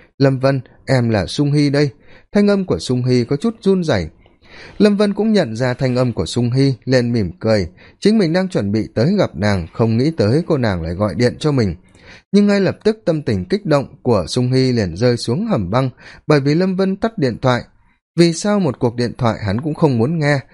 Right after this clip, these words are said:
Chẳng lẽ mình lại đáng ghét như vậy sao? Đây là lần đầu tiên nàng bị từ chối một cuộc điện thoại, mà vẫn là của một người nam nhân mà nàng có cảm tình. Sung Hy chỉ cảm thấy trong mắt mình mơ hồ có nước mắt đảo quanh.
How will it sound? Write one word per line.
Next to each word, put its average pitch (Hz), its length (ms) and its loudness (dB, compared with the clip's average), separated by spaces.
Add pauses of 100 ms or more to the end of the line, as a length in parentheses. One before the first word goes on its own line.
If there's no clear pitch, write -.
(160)
Chẳng 143 220 2
lẽ 151 160 0
mình 175 200 2
lại 117 120 0
đáng 123 280 -2
ghét 240 200 0
như 190 120 2
vậy 131 200 0
sao? 135 280 -2 (480)
Đây 208 120 4
là 190 100 2
lần 143 240 0
đầu 131 140 2
tiên 190 340 -2
nàng 117 180 -2
bị 107 180 -2
từ 107 240 2
chối 131 320 0
một 185 180 0
cuộc 107 140 -2
điện 104 200 -2
thoại, 107 240 0 (340)
mà 160 120 4
vẫn 170 240 0
là 175 180 2
của 101 140 -6
một 98 200 -2
người 98 200 0
nam 123 280 0
nhân 131 180 0
mà 107 120 0
nàng 90 260 0
có 170 180 -6
cảm 90 180 0
tình. 104 260 2 (440)
Sung 214 220 4
Hy 220 140 2
chỉ 165 120 0
cảm 90 280 -2
thấy 107 200 0
trong 127 240 -2
mắt - 160 -2
mình 104 300 0
mơ 131 120 2
hồ 117 340 -2
có 104 100 -2
nước 180 220 0
mắt 214 200 0
đảo 104 220 0
quanh. 131 260 0